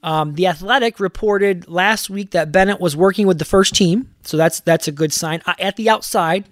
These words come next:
right, on, uh, at the, uh, cornerback position. Uh, but not complete, not, not exclusively. He wasn't only working, um, with the first team, uh, so don't get too excited. Uh, there was a lot of rotating of players in and out with the first team, with the second team, even the third team. So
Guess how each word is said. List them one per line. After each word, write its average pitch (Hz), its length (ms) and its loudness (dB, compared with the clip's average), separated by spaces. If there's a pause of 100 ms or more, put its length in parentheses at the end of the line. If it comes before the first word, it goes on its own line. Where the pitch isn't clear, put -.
right, 151 280 0
on, 160 180 0
uh, 151 200 -4
at 165 140 -2
the, 151 200 4
uh, 135 160 0
cornerback 170 480 4
position. 151 480 0 (760)
Uh, 180 140 2
but 190 160 2
not 320 300 -2
complete, 302 380 -6
not, 226 160 -4
not 277 180 0
exclusively. 190 600 0
He 143 100 -4
wasn't 208 380 2
only 226 320 2
working, 208 560 2 (420)
um, 165 400 0
with 190 220 2
the 175 80 -4
first 196 360 0
team, 196 440 2 (440)
uh, 139 200 -2
so 151 180 -2
don't 208 220 2
get - 240 -4
too 262 240 4
excited. 226 680 2
Uh, 160 280 0
there 165 160 0
was 185 200 4
a 196 80 2
lot 190 220 4
of 170 320 0
rotating 190 800 0
of 175 120 0
players 196 480 4
in 196 160 -2
and 196 140 2
out 185 420 2
with 151 140 -10
the - 80 -14
first - 340 2
team, 208 220 2
with 165 80 -2
the 135 80 -6
second 196 320 0
team, 202 320 0
even 170 180 2
the 139 80 -4
third 202 320 4
team. 185 240 0
So 156 380 4